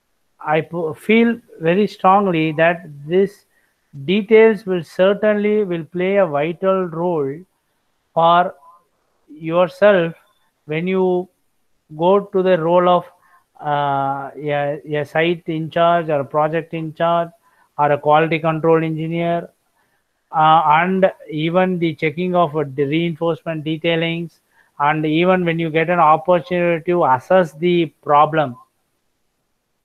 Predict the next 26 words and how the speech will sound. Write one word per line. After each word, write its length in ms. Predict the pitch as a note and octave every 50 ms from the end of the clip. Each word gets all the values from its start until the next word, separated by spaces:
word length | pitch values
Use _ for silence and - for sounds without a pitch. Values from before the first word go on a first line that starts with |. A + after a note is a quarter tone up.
| _ _ _ _ - D#3
Okay, 380 | - - F#3+ F#3 D#3+ B2 A2 _ _ _ _ -
so 80 | -
now 180 | F3 F3+ G#3 A#3 A#3 A#3 A3
today 260 | A3 A3+ A#3+ B3 A#3 G#3+
we 60 | G3+ G#3
are 100 | G#3 F#3 F3
going 180 | G3 G#3 A3 A3 G3+
to 60 | G#3+
move 260 | F#3+ F#3+ G3+ A3 G3+ -
forward 400 | F#3+ F3+ F#3 G3 G3+ G3+ G3 - - -
further 540 | F#3+ G3+ G3+ G3+ E3+ C#3+ C#3 D3 E3+ F#3+ - _ _ _ _ _ _ -
under 220 | - D#3+ D#3+ F3+ F#3
this, 240 | E3 F3+ F3 - -
uh, 300 | E3 D#3 D3+ D3+ D3 D3 _ _ _ _ _ _ _ _ - D#3+ C#3+ D3
repair 220 | C#3+ E3+ F3 F3
and 160 | F3 E3 D#3
rehabilitation 540 | D#3 D#3+ D#3+ D#3 D#3 D#3 D#3 D3+ D3 - D3+
of 80 | C3 -
structure. 400 | _ - C3 A#2+ - _ - - _ _ _ _ _ _ _ _ _ _ _ _ -
Friends, 300 | - A3 A#3+ B3+ B3 - - - - -
in 200 | F3+ F3+ G3 G#3+ A3+ G#3 A3
civil 200 | - G#3+ A#3 A#3
engineering, 500 | A#3 A3+ A3 A3 A3 G#3+ G#3+ G#3+ A3 A3 A3 G#3 F#3+ E3+
this, 180 | F3+ F3 E3 E3+
uh, 400 | G3 E3 E3+ E3 D#3+ D#3+ D#3+ D#3+ D#3+ D#3+ D#3+ D#3 D3+ D#3 D#3+
we 100 | F#3